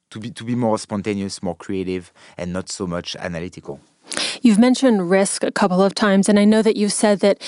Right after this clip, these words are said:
Speaker 2: it's important in this program that students do projects that carry real risks. How do you accomplish this in an academic program, and why is this so important?
Speaker 1: <laughs> We, we, um, we, we, we ask the students to be ready to fail.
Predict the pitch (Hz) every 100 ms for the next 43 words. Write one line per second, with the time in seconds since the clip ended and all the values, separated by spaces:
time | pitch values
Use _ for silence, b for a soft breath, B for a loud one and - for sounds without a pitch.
0 | B - 220 226 - 254 254 220 - 214
1 | 196 185 - 247 240 208 180 - - 240
2 | 226 - 214 - 185 202 - - - 214
3 | 202 185 208 220 220 175 - - - -
4 | B B B B B - 233 277 269 294
5 | 247 220 214 240 - 190 220 190 - 196
6 | 196 196 196 180 - - 196 196 190 185
7 | 180 B B - 214 208 196 196 208 208
8 | 220 202 - 208 190 180 185 214 - 92
9 | 90 123 - - - - 117 143 151 -
10 | 123 143 139 110 95 85 78 - _ _
11 | _ _ _ - 135 127 127 135 131 -
12 | 120 117 - 127 147 - 123 - 117 98
13 | 92 - - 104 98 92 95 110 - -
14 | 76 60